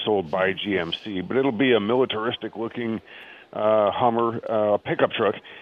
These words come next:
and, uh, LeBron James will be in one of the ads for it. I think they're gonna have three. Porsche has one called Heist, and they've got the,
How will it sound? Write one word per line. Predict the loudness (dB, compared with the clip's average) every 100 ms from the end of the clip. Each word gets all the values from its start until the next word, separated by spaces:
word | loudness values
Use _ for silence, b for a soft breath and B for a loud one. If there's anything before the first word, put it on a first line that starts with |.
| B
and, | -4 -2 0 2
uh, | 4 6 4 2
LeBron | 0 2 0 0
James | 0 0 -2
will | -2
be | -2
in | 0 0
one | 2
of | 2
the | 2 4
ads | 2 0 -6
for | -4 -2 0
it. |
I | -2
think | -6
they're | -6
gonna | -2 -2
have | -2 -4 -6
three. | -6 -2 0 0 -4 B B B -10
Porsche | -6 -2 0
has | 2 2 0
one | -2
called | 2 2
Heist, | 4 0 0 -4
and | -8
they've |
got | -6 -6
the, | -6